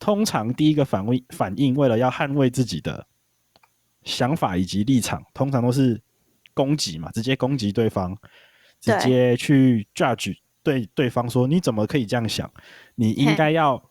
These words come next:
Speaker 1: 跟我一样站在我的角度去想。”
Speaker 2: 嘿。嘿
Speaker 1: 但
Speaker 2: 咩。
Speaker 1: 对，但重点是你却没有去试着要去理解对方说为什么他会有这样子的想法。
Speaker 2: 对。
Speaker 1: 对吧？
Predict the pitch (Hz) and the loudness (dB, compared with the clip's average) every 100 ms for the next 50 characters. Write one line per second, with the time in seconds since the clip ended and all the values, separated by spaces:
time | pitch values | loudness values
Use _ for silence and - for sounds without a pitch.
0 | _ _ - 202 220 131 117 156 143 123 | _ _ -2 0 2 0 2 0 0 -2
1 | - 175 160 135 104 107 107 104 123 - | -2 -2 2 2 2 0 0 0 0 0
2 | 127 - - _ _ _ _ _ 247 240 | -2 -2 -6 _ _ _ _ _ -2 0
3 | 240 240 240 240 240 247 285 - _ _ | 4 4 4 2 0 -2 -4 -10 _ _
4 | _ - 214 123 170 233 170 - 254 190 | _ -2 0 0 0 -2 -2 -4 -2 2
5 | 131 220 208 - _ _ _ _ _ _ | 0 2 2 0 _ _ _ _ _ _
6 | 135 127 117 - 196 160 143 160 123 - | 2 2 2 2 2 2 2 2 0 2
7 | 180 151 127 - 170 131 139 165 117 127 | 2 2 2 0 2 2 2 2 2 -2
8 | 131 104 - 123 117 113 113 117 151 175 | 0 -4 0 0 0 -4 0 0 2 0
9 | 110 90 127 131 131 110 - _ _ _ | -2 -2 -2 0 0 0 -8 _ _ _
10 | _ _ 101 98 147 165 143 110 101 - | _ _ -2 0 0 0 0 0 0 -2
11 | 101 110 85 - _ _ _ _ _ _ | -4 -4 -6 -8 _ _ _ _ _ _
12 | _ - 214 190 180 113 | _ -4 -2 0 0 0